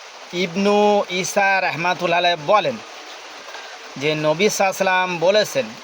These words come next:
"কোনো ব্যক্তি আমাদের আচার অনুষ্ঠানের বিপরীত কিছু প্রবর্তন করলে তা বর্জনীয়।"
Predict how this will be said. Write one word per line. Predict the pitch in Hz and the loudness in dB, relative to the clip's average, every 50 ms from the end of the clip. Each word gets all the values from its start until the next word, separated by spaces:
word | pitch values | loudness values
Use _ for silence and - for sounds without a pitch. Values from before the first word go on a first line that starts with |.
| - - - - | -16 -16 -12 -8
"কোনো | - 151 160 185 208 208 | -6 -2 0 2 2 2
ব্যক্তি | 202 196 190 - - - - 180 175 175 185 - | 2 0 0 -2 -6 -6 -2 0 0 0 0 0
আমাদের | 151 143 151 165 170 170 160 175 175 170 | 0 0 0 2 0 0 2 2 2 2
আচার | 160 147 139 147 156 151 - 175 170 165 165 | 2 2 2 0 0 0 0 2 2 2 2
অনুষ্ঠানের | 156 156 170 190 175 - - - - 170 160 165 165 156 160 | 0 0 -2 -2 -4 -4 -6 -4 -2 -2 0 0 0 -2 -2
বিপরীত | 147 175 208 190 196 151 - - - - - - - - - - - - - - - - - - - - - - - - - | -2 -2 0 0 0 -2 -2 -4 -8 -12 -16 -16 -16 -16 -16 -16 -16 -18 -18 -18 -18 -18 -18 -18 -18 -18 -18 -18 -16 -14 -8
কিছু | - 190 220 208 - 254 262 | -4 -2 -2 0 0 0 0
প্রবর্তন | 226 - 202 185 170 175 170 - - 175 175 160 - | 2 2 2 2 4 2 0 0 -2 -4 -4 -4 -4
করলে | - 156 165 160 156 156 156 151 - - - - - - - - - - - - - - - - - - - | -4 -2 -2 0 2 0 0 0 -2 -8 -16 -18 -18 -18 -18 -18 -18 -18 -18 -18 -18 -18 -18 -18 -10 -4 -2
তা | 151 147 156 160 156 156 151 139 123 | 2 2 4 6 6 4 4 4 2
বর্জনীয়।" | 151 170 170 139 156 170 165 165 170 | 0 0 0 0 -2 -2 0 0 -2